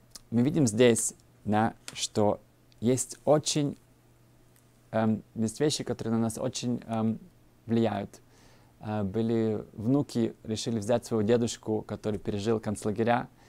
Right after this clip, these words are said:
э, вернуться к, с ним в Польшу, пойти туда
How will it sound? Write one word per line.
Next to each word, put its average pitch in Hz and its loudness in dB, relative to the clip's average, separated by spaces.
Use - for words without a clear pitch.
э, 107 0
вернуться 127 -2
к, - -12
с - -10
ним 131 0
в 113 -6
Польшу, - 2
пойти 113 -2
туда 143 -2